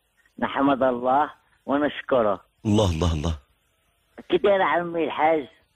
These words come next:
Speaker 2: الحمد لله سيدي محمد، الله يبارك فيك أخويا.
Speaker 1: والله إلا صوتك سبحان الله، صوتك نريد لهذه المدينة الحبيبة وطاة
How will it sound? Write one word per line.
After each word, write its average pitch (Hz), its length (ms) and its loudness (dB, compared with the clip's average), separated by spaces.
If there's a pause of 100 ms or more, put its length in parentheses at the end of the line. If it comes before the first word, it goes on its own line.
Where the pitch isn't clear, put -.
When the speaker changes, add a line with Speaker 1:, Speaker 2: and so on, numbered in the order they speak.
Speaker 2:
الحمد 202 280 2
لله 220 80 4
سيدي 151 180 0
محمد، 165 440 0 (160)
الله 131 200 2
يبارك 135 240 2
فيك 156 160 0
أخويا. 123 320 0 (640)
Speaker 1:
والله 139 240 2
إلا 139 600 -2 (100)
صوتك 160 500 -2 (280)
سبحان 147 520 0
الله، 135 460 0 (1800)
صوتك - 680 -2 (500)
نريد 170 460 2
لهذه 151 840 0
المدينة 151 580 0
الحبيبة 139 680 -2
وطاة 139 340 -2